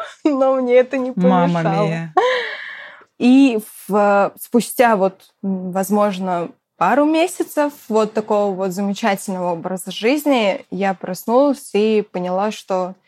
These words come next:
Speaker 1: я чувствую себя плохо, выгляжу плохо, лучше мне не становится, даже когда я делаю себе такие марафоны.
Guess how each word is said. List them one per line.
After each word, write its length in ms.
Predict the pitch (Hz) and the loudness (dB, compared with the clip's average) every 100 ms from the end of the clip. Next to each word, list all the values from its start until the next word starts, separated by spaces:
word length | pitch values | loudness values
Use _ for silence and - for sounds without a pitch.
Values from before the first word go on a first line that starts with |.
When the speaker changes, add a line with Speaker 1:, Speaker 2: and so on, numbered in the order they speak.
| _ - | _ -6
Speaker 1:
я 80 | 196 | -4
чувствую 440 | - 277 - 269 | 0 -2 0 -4
себя 240 | - 226 | -2 -2
плохо, 600 | 233 220 220 220 233 214 214 _ - | -2 0 0 0 -2 -4 -6 _ -8
выгляжу 460 | 185 185 190 180 | -6 -2 -4 -4
плохо, 840 | 185 233 233 247 - 247 240 233 233 _ - | -6 0 2 2 0 2 4 2 0 _ -2
лучше 360 | 220 220 - 202 | 0 0 -2 -4
мне 260 | 190 185 | -2 -4
не 160 | 185 185 | -4 -6
становится, 600 | - 208 196 185 180 196 | -6 -4 -2 -4 -6 -4
даже 360 | 202 196 175 | -2 -2 -4
когда 320 | 185 170 170 170 | -10 -10 -8 -6
я 180 | 175 | -4
делаю 400 | 180 214 185 175 | -2 0 -2 -4
себе 280 | 175 - 175 | -12 -12 -10
такие 360 | 170 190 214 185 | -6 -6 -4 -6
марафоны. 880 | 175 190 262 - 220 196 196 233 285 | -2 -2 -2 0 0 0 0 -2 -4